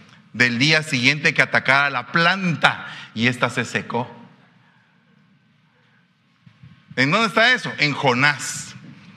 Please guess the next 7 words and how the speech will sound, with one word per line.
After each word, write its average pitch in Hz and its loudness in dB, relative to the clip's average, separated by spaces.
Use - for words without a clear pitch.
Jonás 202 0
se - -6
estaba 165 2
muriendo. 160 0
Eh, 156 0
mire, 123 -2
Jonás 117 0